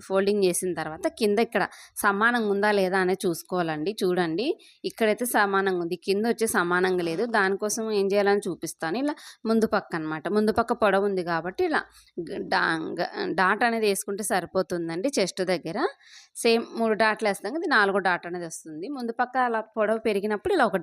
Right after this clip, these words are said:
డాట్ వేసుకుని, డాట్ వేసుకుంటే సరిపోతుందండి ఎక్స్ట్రా క్లాత్ అంతా. ఓకేనా? ఇలా డాట్ వేసిన తర్వాత అయితే మనకి ఇంకా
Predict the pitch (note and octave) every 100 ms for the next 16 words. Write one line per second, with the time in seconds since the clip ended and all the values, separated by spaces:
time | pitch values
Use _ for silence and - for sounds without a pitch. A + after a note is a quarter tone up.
0 | E3+ E3+ G#3+ F#3 - F#3 F#3 - - G3
1 | F3 G3+ - F#3 G3 G3 E3 E3 D#3 D#3
2 | D#3+ G3 B3 - F#3+ F3 F3+ D#3 - E3
3 | D#3 G3 B4+ _ _ - - - - G#3
4 | C4 E4+ - _ _ G3+ G#3+ F3 G3+ F#3+
5 | A3 A3 G#3 G#3 G3 G3 G#3+ - E4+ C4
6 | A#3 G#3